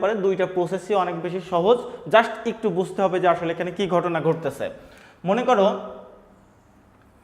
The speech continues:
এটা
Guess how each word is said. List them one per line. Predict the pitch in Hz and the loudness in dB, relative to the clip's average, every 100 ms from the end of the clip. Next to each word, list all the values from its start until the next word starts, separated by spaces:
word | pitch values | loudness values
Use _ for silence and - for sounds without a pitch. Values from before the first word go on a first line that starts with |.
| - - - _ _ _ _ _ _ _ _ _ _ _ _ _ _ _ _ _ _ - | -20 -20 -20 _ _ _ _ _ _ _ _ _ _ _ _ _ _ _ _ _ _ -4
এটা | 190 | 0